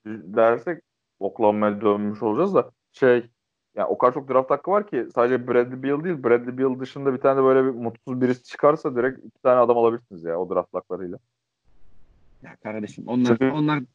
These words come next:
Speaker 2: işin teferruatı. Bradley Beal,
Speaker 1: <laughs>
Speaker 2: Giannis, Shai Gilgeous-Alexander üçlüsünü kuruduk yani. Buradan açıklayalım biz onu.
Speaker 1: <laughs>
Speaker 2: Abi Giannis'in bu takımı kazanma şansı yok. <laughs> Yani falan deyip böyle.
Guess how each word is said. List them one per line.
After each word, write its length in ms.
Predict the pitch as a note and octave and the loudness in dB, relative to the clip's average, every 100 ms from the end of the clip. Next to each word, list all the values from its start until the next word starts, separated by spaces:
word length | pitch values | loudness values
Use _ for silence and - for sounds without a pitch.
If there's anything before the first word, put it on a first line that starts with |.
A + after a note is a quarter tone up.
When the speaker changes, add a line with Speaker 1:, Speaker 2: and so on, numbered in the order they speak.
| _ | _
Speaker 2:
işin 240 | F3 E3 D3+ | -4 -2 0
teferruatı. 600 | D3+ D#3+ C3+ C3+ B2+ A2+ | 0 0 0 -2 -4 -6
Bradley 340 | C3+ - C#3+ | -6 -6 -8
Beal, 240 | C#3 C#3 D#3+ D3 | -6 -4 -4 -8
Speaker 1:
<laughs> 160 | - - | -16 -12
Speaker 2:
Giannis, 720 | D#3 D3 C#3+ C3+ - - - - | -12 -10 -10 -10 -14 -20 -20 -10
Shai 260 | D#3+ D3+ | -2 -2
Gilgeous-Alexander 540 | C3+ C3 C#3+ C#3 C#3+ C#3 | -2 -4 -4 -4 -6 -6
üçlüsünü 480 | B2+ C3 B2 D3+ - _ | -8 -8 -10 -10 -12 _
kuruduk 360 | D3 C#3+ C3 | -8 -6 -6
yani. 240 | A2 G2+ A2 | -6 -6 -6
Buradan 220 | A2 B2 | -6 -6
açıklayalım 500 | A2+ _ B2+ B2 A#2 | -8 _ -4 -4 -4
biz 80 | G#2+ | -4
onu. 260 | A#2+ D#3 _ _ _ _ _ | -6 -8 _ _ _ _ _
Speaker 1:
<laughs> 300 | G3 E3+ - F3 D#3+ - G#3 G#3 G#3+ - _ _ _ _ _ - - | -8 -6 0 2 2 2 0 0 -4 -8 _ _ _ _ _ -18 -4
Speaker 2:
Abi 260 | A#2+ F3 | -2 -2
Giannis'in 500 | C3+ C3+ D3+ D3 D#3+ | -2 -4 -6 -8 -10
bu 60 | D3+ | -10
takımı 280 | D#3 D#3 D3+ | -12 -10 -8
kazanma 320 | D3 D3 D3+ | -8 -8 -10
şansı 320 | C#3+ C3+ F3 | -6 -6 -4
yok. 160 | A#3 - | -6 -6
<laughs> 40 | _ _ _ - | _ _ _ -10
Yani 220 | F#3 E3 | -6 -4
falan 380 | - C3+ E3 C3 | -4 -6 -6 -8
deyip 200 | B2+ - | -8 -8
böyle. 160 | C3+ | -6